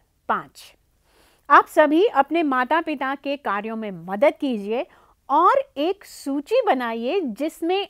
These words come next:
आपने अपनी माँ के कार्यों में किस तरह से मदद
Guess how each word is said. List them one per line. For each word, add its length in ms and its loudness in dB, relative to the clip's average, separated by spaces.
आपने 480 0
अपनी 440 -4
माँ 420 -6
के 240 -10
कार्यों 640 -8
में 280 -10
किस 280 -8
तरह 400 -8
से 320 -6
मदद 540 -4